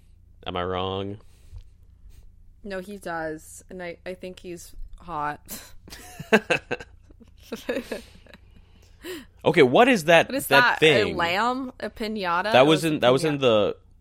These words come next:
Speaker 1: truck, or in the van before they, I don't know what the deal with that is.
Speaker 2: It's over, man.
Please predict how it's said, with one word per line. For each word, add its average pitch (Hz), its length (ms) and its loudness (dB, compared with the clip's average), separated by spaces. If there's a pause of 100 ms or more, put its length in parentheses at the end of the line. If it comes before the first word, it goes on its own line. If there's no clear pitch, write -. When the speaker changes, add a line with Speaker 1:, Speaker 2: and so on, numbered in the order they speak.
(560)
Speaker 1:
truck, - 400 -8
or 101 40 -6
in 101 200 -8
the 98 80 -8
van 101 340 -6
before 85 260 -10
they, 78 200 -6 (140)
I 107 100 -16
don't 98 160 -8
know 76 80 -6
what 69 180 -8
the 52 80 -18
deal 50 300 -16
with 50 140 -16
that 50 200 -12
is. 50 460 -16 (280)
Speaker 2:
It's - 240 -10
over, 196 360 -6
man. 202 640 -10